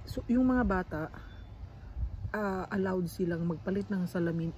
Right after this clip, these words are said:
every year pag hindi pa sila naka-reach ng eighteen years old. Pero pag nag eighteen years old na sila, ano na lang, ang ano nila is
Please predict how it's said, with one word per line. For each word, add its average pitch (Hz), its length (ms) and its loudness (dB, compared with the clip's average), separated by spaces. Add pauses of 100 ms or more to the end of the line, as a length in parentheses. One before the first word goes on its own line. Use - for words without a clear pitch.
every 170 320 0
year 165 480 -4 (320)
pag 175 80 0
hindi 180 240 2
pa - 80 -6
sila 170 240 -2
naka-reach 165 480 -2
ng 170 160 0
eighteen 170 480 -2
years 151 320 -6
old. 170 240 2 (560)
Pero 185 160 2
pag 190 160 0
nag 190 160 2 (320)
eighteen 262 400 4
years 262 240 2
old 208 160 0
na 196 80 0
sila, 160 400 -2 (1000)
ano 190 200 6
na 190 160 4
lang, 175 240 0
ang 170 640 -2
ano 185 240 4
nila 170 240 0
is 170 240 -2